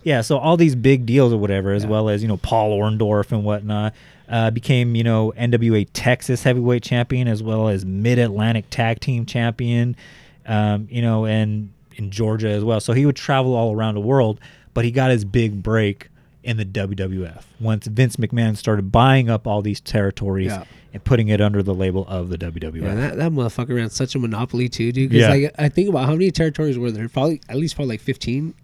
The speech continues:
Speaker 2: And,
Speaker 1: Something like
Speaker 2: and
Speaker 1: that,
Speaker 2: I,
Speaker 1: yeah.
Speaker 2: I think the last one that budged too was, like, Memphis territory or in,
Speaker 1: Mm-hmm.
Speaker 2: in, like, Texas too. Like, dude,
Speaker 1: Yeah.
Speaker 2: but it's like fucking Vince McMahon. I, I mean, granted, he, he kinda did smart 'cause he brought all the wrestlers all together.
Speaker 1: Yeah.
Speaker 2: But it's like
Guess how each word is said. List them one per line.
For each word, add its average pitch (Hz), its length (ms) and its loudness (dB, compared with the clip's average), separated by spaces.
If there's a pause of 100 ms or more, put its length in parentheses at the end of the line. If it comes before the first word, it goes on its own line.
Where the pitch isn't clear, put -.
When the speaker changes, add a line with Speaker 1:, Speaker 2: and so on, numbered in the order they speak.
(140)
Speaker 2:
And, 139 100 4
Speaker 1:
Something 131 220 0
like 95 180 -2
Speaker 2:
and 156 160 4
Speaker 1:
that, - 20 4
Speaker 2:
I, 139 40 4
Speaker 1:
yeah. 101 180 2
Speaker 2:
I 139 80 2
think 196 200 4
the 147 100 4
last 135 340 2
one 160 120 0
that 120 180 -4
budged 127 260 0
too 143 80 0
was, 139 100 -2
like, 110 140 -6
Memphis 117 460 -4
territory 127 560 -4
or 135 160 0
in, - 60 2
Speaker 1:
Mm-hmm. 110 100 2
Speaker 2:
in, 131 80 2
like, 107 180 -6
Texas 127 320 0
too. 120 220 -4
Like, 107 220 -8
dude, 135 180 0
Speaker 1:
Yeah. 107 160 2
Speaker 2:
but 110 80 -4 (240)
it's - 80 -10
like 170 480 -2
fucking 160 480 0
Vince 170 160 0
McMahon. 143 340 -4
I, - 340 -8
I 185 40 -2
mean, 180 400 -6 (100)
granted, 147 400 2
he, 156 220 0
he 165 280 2
kinda 214 220 0
did 139 160 0
smart 131 320 -4
'cause 123 140 -6
he 139 80 0
brought 127 280 -2
all 120 200 0
the 110 80 -2
wrestlers 113 300 -4
all 113 100 -6
together. 110 500 -8 (100)
Speaker 1:
Yeah. 104 320 0
Speaker 2:
But 120 200 0
it's 117 100 -4
like - 160 -12